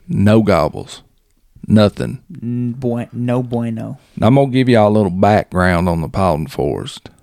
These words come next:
Speaker 1: loaded with turkeys. And what I'm gonna say now, y'all can probably go back and say, "Well, if you tell everybody that, of course it's gonna be loaded with people."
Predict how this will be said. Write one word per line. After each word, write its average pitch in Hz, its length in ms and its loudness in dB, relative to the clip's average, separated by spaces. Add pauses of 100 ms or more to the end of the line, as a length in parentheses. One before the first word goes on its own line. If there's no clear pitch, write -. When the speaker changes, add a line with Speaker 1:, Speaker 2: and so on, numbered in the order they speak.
(380)
Speaker 1:
loaded 104 460 4
with - 180 -2
turkeys. 73 540 -2 (1160)
And 104 220 4
what 120 140 6
I'm 127 140 4
gonna 113 180 4
say 113 260 4
now, 120 280 6
y'all 110 240 4
can 104 180 0
probably 104 380 4
go 101 160 2
back 104 240 2
and 92 100 -4
say, 107 260 4
"Well, 104 680 4 (800)
if 139 480 4 (340)
you 117 200 2
tell 120 360 4
everybody 95 480 2
that, 98 400 4
of - 140 -8
course 139 360 2
it's 87 140 -6
gonna 95 220 2
be 78 120 2
loaded 92 400 2
with 82 160 -4
people." - 480 -2